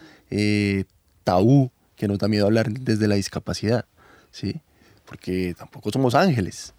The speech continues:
no somos seres asexuales. Eh, tiene derecho a todo, ¿m? La cuestión es exigir. Y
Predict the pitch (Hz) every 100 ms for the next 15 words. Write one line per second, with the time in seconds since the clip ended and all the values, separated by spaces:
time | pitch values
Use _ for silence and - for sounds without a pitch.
0 | _ _ _ _ - 107 95 90 104 -
1 | 147 127 123 107 98 - 127 - - -
2 | _ _ - - - _ _ - 107 104
3 | - 101 147 92 117 - - 165 - -
4 | _ _ _ - 117 156 - - _ -
5 | 107 - 98 - 101 113 - 165 - -
6 | 175 170 - _ - - - _ _ -
7 | 127 120 117